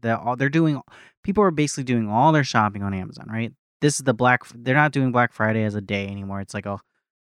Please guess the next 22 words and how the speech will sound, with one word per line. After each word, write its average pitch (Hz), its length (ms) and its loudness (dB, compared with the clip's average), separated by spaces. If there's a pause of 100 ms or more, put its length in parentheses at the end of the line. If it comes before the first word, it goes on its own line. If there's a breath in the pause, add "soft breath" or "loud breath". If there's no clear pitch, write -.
a 117 60 -16
whole 117 280 0
week, 101 340 -2
I 101 100 2
guess, 101 240 -2
to 104 160 -4
make 98 180 -4
sure 98 260 -8
that 98 140 -6
people 101 260 -14
aren't, 101 240 -12
like, 98 220 -12
stomping 98 480 -4
over 98 260 -4
each 95 220 -6
other, 98 240 -4 (560 soft breath)
uh, 104 220 -4
which 101 260 -10
is 95 100 -8
fine. 101 460 0
But, 101 180 -4
like, 98 400 -8